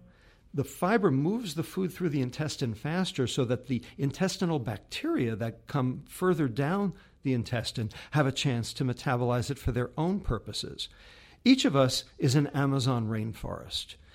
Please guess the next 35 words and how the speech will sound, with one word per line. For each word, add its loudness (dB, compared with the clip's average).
We 6
have 4
ten 4
trillion 2
cells 0
in 0
our -4
body, -2
but -4
we 4
have 2
a -2
hundred 0
trillion 2
bacteria -2
in 4
our 2
intestine. -2
Each 2
of 4
us 2
is -2
really 4
a 0
big -4
bag -2
of -6
bacteria -4
with -10
legs. -6
Now, -2
those 0
bacteria 0
have 0
to -8